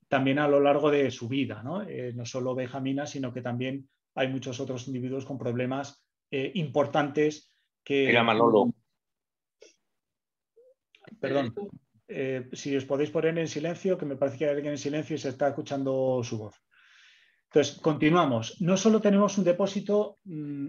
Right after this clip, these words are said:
Speaker 1: intencionado en la cima de los huesos hace quinientos mil años, sino también hace trescientos mil años, asociado a la especie,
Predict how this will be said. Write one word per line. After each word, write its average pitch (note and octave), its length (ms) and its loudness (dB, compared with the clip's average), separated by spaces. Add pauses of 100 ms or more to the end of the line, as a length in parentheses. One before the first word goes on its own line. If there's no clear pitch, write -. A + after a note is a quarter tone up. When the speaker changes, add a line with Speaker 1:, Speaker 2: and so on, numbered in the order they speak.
Speaker 1:
intencionado D#3 640 2
en F3 60 4
la C#3+ 100 0
cima D#3 260 -2
de D3+ 80 0
los B2 180 -2
huesos D#3 580 -2
hace C3 240 -8
quinientos C3 380 -2
mil C3+ 160 2
años, A#2+ 400 0
sino C3+ 220 0
también C#3 320 2
hace F3 220 0
trescientos B2+ 520 -4
mil E3 180 2
años, E3+ 400 0 (720)
asociado D3 520 2
a E3+ 40 6
la E3 80 6
especie, D3+ 720 2